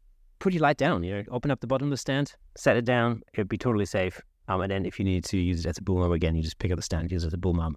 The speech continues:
It worked, it worked perfectly. So that's one lesson I've learned. Um, and that's definitely something I'm gonna do in the future rather than using an actual boom arm, which, you know, once you're done with that, you're gonna have to put this down some-, somewhere, and it means you're gonna have to put the light on, on the ground or, you know, so,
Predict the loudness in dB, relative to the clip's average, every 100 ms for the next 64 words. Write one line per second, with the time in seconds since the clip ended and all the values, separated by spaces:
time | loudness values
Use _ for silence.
0 | -6 -8 -8 -12 -20 -4 -2 -2 -6 -4
1 | -4 -2 -10 -4 2 2 2 0 2 2
2 | 0 -2 -2 -2 -2 -4 _ -20 -20 -20
3 | _ 2 2 2 -2 -4 -6 -2 0 0
4 | -2 -4 -4 -4 -4 -2 -4 -6 _ -2
5 | -2 -2 -6 -8 -8 0 -2 2 0 0
6 | _ -4 2 2 2 0 -2 -2 -4 -6
7 | -10 -8 -6 -4 -4 -6 -6 -6 -6 _
8 | -2 0 0 -2 2 2 2 0 -4 -6
9 | -2 -2 -2 -4 -4 -2 -2 2 2 0
10 | -8 -18 -20 -10 -6 -6 -4 -6 -6 -14
11 | -20 -20 -20 _ 0 2 0 0 0 0
12 | 0 -4 -6 -4 0 0 0 -2 -4 -4
13 | -2 2 2 2 0 -6 -12 -20 _ _
14 | _ _ _ -6 -6 0 0